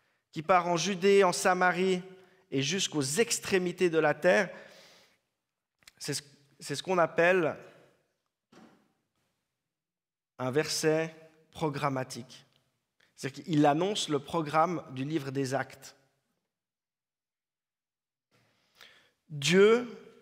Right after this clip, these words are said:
après l'ascension et depuis la Pentecôte, veut déverser son esprit sur les croyants.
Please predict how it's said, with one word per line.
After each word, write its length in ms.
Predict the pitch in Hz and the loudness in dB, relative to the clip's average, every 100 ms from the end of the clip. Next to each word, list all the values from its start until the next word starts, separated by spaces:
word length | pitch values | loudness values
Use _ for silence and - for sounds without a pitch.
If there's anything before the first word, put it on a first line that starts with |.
| _ _ _ _ _ _ _ _ _ _ _ _ _ _ - | _ _ _ _ _ _ _ _ _ _ _ _ _ _ -6
après 300 | 170 170 202 | -4 0 2
l'ascension 640 | 180 180 190 175 - 180 160 | 2 2 -2 -2 0 0 0
et 60 | |
depuis 380 | 139 180 185 196 | 0 -2 -2 0
la 100 | 160 | 0
Pentecôte, 800 | 143 160 147 - 185 196 - - - _ _ _ - | 0 -4 -2 0 2 0 -6 -18 -20 _ _ _ -8
veut 180 | 135 | -4
déverser 680 | 139 143 196 185 156 - 185 | 0 4 4 4 0 0 0
son 300 | 180 143 139 | 0 -2 0
esprit 540 | 170 165 - 170 170 175 - - - | 0 -2 -8 -8 -8 -8 -20 -20 -20
sur 260 | - - 127 | -10 -4 -2
les 100 | 123 | -4
croyants. 500 | - 120 139 131 113 | -4 -2 0 0 -6